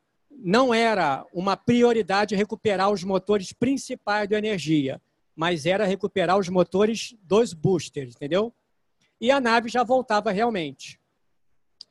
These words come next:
Só que, como eu falei, veio na hora errada, veio pelo motivo errado e na hora errada.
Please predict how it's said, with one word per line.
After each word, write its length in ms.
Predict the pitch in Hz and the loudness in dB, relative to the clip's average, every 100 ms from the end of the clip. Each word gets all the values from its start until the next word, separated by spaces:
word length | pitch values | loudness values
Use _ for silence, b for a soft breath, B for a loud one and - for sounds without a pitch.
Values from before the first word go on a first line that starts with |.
| B - | B -2
Só 200 | 247 247 | 0 0
que, 340 | 269 247 208 | 0 2 2
como 160 | 208 220 | 0 -4
eu 60 | |
falei, 320 | 233 214 165 | -4 -4 -2
veio 180 | 165 196 | 2 4
na 80 | 202 | 6
hora 140 | 214 | 4
errada, 420 | 202 160 143 127 - | 4 2 0 -4 -2
veio 220 | 156 196 | 2 2
pelo 200 | 202 196 | 0 -2
motivo 340 | 185 - 185 | -4 -4 -4
errado 380 | 165 147 196 196 | -2 0 0 0
e 80 | 214 | -2
na 160 | 196 | 0
hora 180 | 185 196 | 0 0
errada. 420 | 180 147 135 - | -2 -4 -6 -12